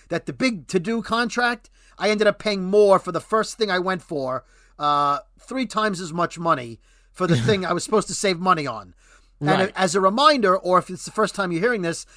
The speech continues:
Speaker 1: the guy who signed that deal signed it with Walgreens, quit our company, so I can't yell at him,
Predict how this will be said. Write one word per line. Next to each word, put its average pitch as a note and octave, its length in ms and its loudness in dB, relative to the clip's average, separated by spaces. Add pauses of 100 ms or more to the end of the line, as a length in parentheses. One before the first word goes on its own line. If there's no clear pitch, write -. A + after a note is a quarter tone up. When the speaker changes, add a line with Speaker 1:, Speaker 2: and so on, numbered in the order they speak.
(140)
Speaker 1:
the - 100 -4
guy A#3 200 6
who G#3 80 6
signed D4 360 4
that F#3+ 160 2
deal E3+ 380 -2 (480)
signed C4+ 480 2
it G#3 140 2
with D#3+ 120 -4
Walgreens, E3 600 -2 (160)
quit C#4+ 300 0
our B3+ 120 8
company, D#3 560 -2 (140)
so - 140 -2
I F3+ 80 2
can't A3+ 260 -4
yell A3 220 6
at E3 40 -2
him, D#3 200 -2